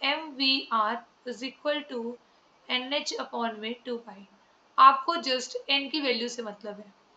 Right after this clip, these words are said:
ठीक है। और यहाँ पे हम क्या लिखेंगे इस साइड second column में orbital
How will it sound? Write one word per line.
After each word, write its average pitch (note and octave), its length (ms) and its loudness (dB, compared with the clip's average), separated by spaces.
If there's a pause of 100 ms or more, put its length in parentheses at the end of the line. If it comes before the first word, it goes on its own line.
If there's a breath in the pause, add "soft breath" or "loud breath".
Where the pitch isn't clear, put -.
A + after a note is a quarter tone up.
(400)
ठीक C4+ 140 0
है। D4+ 120 4 (160)
और B3+ 140 -2
यहाँ B3 280 2
पे C#4 80 2
हम C#4 160 0
क्या B3+ 220 4
लिखेंगे A#3+ 460 -4
इस A#3 320 -8
साइड A#3+ 260 -6 (180)
second A#3+ 480 -10
column G#3+ 340 -6
में C#4 200 -10 (460 soft breath)
orbital B3+ 580 2